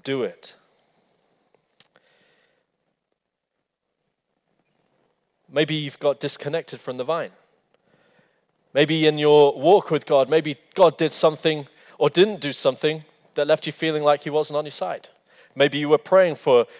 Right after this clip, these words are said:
your marriage to be restored. Maybe you were praying for your friend to be healed or your family member to be healed. Maybe you were praying that God would bless you with a job. Maybe you were praying that God would help you out of a difficult situation. And apparently, it looked like he didn't do it.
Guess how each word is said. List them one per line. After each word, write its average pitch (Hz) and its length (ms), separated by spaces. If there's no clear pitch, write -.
your 120 100
marriage 123 380
to - 60
be 120 120
restored. 107 400
Maybe 135 240
you 143 140
were 139 80
praying 160 320
for 127 260
your 135 140
friend 135 300
to 135 100
be 123 140
healed 117 360
or 120 60
your 117 100
family 131 320
member 120 220
to - 80
be 123 100
healed. 117 180
Maybe 160 220
you 160 160
were 156 100
praying 165 520
that 139 120
God 143 220
would 139 160
bless 143 300
you 143 40
with 131 120
a 123 40
job. 123 300
Maybe 160 220
you 160 100
were 147 80
praying 165 380
that 139 160
God 156 200
would 135 120
help 160 240
you 151 80
out 143 100
of 127 60
a 131 40
difficult 143 360
situation. 143 480
And 135 100
apparently, 156 640
it - 140
looked - 320
like 127 220
he - 180
didn't 135 260
do 175 140
it. - 180